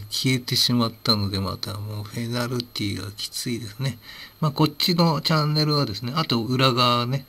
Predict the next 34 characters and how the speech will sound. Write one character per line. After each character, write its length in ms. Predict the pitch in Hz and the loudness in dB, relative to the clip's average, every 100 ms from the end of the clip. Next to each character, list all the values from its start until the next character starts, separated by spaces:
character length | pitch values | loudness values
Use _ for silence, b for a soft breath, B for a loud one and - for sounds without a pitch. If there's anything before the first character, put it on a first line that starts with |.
| - | -4
こ 120 | 127 | -2
の 180 | 123 123 | -2 -2
裏 240 | 120 135 131 | 0 2 4
側 220 | 131 127 | 2 2
も 260 | 127 123 139 | 0 -2 2
あ 120 | 135 | 2
る 140 | 113 | 2
の 140 | 107 101 | -2 -2
で、 260 | 120 107 104 B B B B - 151 | -2 -2 -6 B B B B -10 -4
え 40 | |
ー、 1040 | 135 123 123 127 131 127 127 131 131 123 - | -2 0 -2 -2 -4 -6 -6 -8 -8 -10 -2
ま 200 | 139 - | -2 -2
あ、 40 | |
そ 220 | - 135 127 | -4 -4 -4
れ 80 | 147 | -4
を 80 | 147 | -2
別 260 | 139 123 135 | -2 0 -2
に 200 | 127 135 | -2 -2
も 240 | 135 98 - - - - | -4 -6 -10 -20 -12 -4
う、 40 | |
も 140 | 135 101 | -2 -4
う 40 | 101 - | -8 -8
ど 120 | 120 | -2
れ 80 | 127 | 0
だ 120 | 135 | 0
け 60 | - | -2
消 340 | - - 120 | -4 0 2
え 20 | 123 | 4
よ 140 | 135 | 2
う 80 | 120 | 0
が 120 | 98 | -4
ね、 160 | 120 120 - | -6 -8 -6
う 40 | |
ん。 120 | 117 | -6